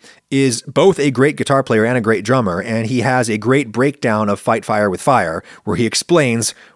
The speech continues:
where the one is. <laughs> I still can't hear it, Mike, but I understand on the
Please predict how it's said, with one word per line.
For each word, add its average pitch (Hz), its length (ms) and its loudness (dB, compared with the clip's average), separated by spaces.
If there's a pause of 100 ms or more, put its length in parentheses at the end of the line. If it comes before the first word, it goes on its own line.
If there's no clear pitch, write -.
(120)
where 131 360 2
the 113 140 2
one 127 280 2
is. 90 420 0 (640)
<laughs> - 560 -20
I 104 60 0
still 226 220 4
can't 165 240 0
hear 190 160 4
it, 104 100 0
Mike, 95 440 -6 (960)
but 127 180 2
I 139 140 4
understand 156 640 2
on 120 200 0
the 104 180 2